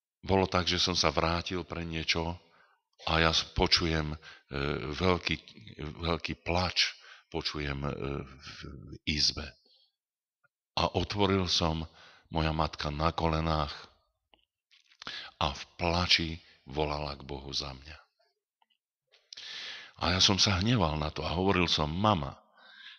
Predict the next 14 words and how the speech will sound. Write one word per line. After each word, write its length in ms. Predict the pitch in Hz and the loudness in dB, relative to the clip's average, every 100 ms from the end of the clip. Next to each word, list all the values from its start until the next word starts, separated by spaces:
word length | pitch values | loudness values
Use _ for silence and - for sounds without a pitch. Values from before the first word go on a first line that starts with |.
| _ _ - | _ _ -10
nedá 480 | 82 107 123 135 110 | 2 4 6 4 4
sa 360 | - 92 80 - - _ - | 4 4 4 0 -14 _ -4
ináč, 760 | 85 80 76 69 - - - - - - - - | 0 2 2 0 2 2 2 -4 -16 -18 -16 -6
nedá 280 | 78 85 82 | -2 0 0
sa 160 | - | 0
ináč 440 | - 78 80 76 69 | -2 0 0 0 -2
modliť. 560 | 71 71 71 69 - | -6 -6 -8 -10 -4
To 80 | 90 | 0
musíte 360 | 87 98 98 85 | 2 2 2 0
stále 440 | - - 98 87 | -2 -2 -2 -2
plakať. 680 | 69 - 78 78 76 71 - - - - - | -2 -6 -6 -4 -6 -10 -12 -10 -8 -6 0
To 80 | 85 | 2
musíte 400 | 101 107 95 85 | 4 2 2 2
stále, 560 | - 101 104 104 95 | 2 0 0 2 2